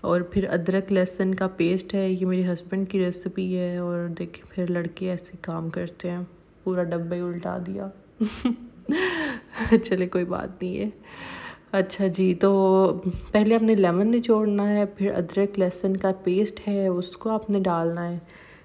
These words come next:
और फिर जी इसके ऊपर आएगा नेशनल का जो है बारबेक्यू, वो जो तिक्का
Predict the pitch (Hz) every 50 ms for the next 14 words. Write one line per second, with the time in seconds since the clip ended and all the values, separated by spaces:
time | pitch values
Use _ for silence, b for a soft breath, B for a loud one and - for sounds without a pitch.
0 | B B - 202 180 - - - 165 190 190 190 190 196 190 185 185 190 185 -
1 | - 196 208 202 202 185 190 196 190 190 190 185 - 165 196 190 - - - 190
2 | 165 170 170 - 185 - - 170 175 180 180 180 175 190 190 190 185 185 180 175
3 | 170 - 170 165 - - 190 185 185 185 185 185 - 190 180 180 185 196 196 196
4 | - - - - _ _ - _ _ _ _ _ _ - - - _ - - -
5 | B B B B B B B B - 170 160 175 175 175 180 170 180 180 180 180
6 | 180 180 180 180 175 175 170 170 160 160 165 160 160 160 165 196 196 202 - 208
7 | 202 196 190 180 175 175 170 175 170 170 - 170 - - - 185 190 185 180 180